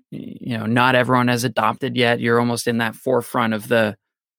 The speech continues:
uh, technologically speaking, right? And, like, between, um, you know, cannabis and, and, and, uh, crypto, and, but also in, into,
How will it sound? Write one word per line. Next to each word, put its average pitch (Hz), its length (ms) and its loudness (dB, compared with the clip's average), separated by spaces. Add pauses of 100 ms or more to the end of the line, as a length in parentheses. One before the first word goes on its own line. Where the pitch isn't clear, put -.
(120)
uh, 110 260 2
technologically 117 800 0
speaking, 110 480 -4
right? 113 240 -2
And, 127 100 -2
like, 110 220 -6
between, 113 440 -2 (460)
um, 107 500 0 (120)
you 147 100 0
know, 110 200 -2 (440)
cannabis 131 640 2
and, 117 300 2
and, 117 280 -2
and, 110 340 -2
uh, 107 320 -2
crypto, 120 520 2
and, 117 280 -2
but 120 180 0
also 123 380 0
in, 117 200 0
into, 117 560 0